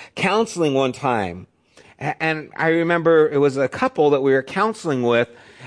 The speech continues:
and then she said, "He makes me cut my hair extremely short.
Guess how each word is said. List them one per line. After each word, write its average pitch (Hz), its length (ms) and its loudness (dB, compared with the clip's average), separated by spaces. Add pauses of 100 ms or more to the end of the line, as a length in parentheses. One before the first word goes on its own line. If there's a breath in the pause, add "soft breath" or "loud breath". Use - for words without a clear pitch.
(120)
and 151 220 0
then 156 340 0 (880 soft breath)
she - 180 -8
said, 165 520 2 (1120)
"He 262 260 -6
makes 247 460 -2
me 165 440 -2
cut - 300 -4
my 180 280 0
hair 139 600 0 (640 soft breath)
extremely 233 680 0
short. 151 640 -2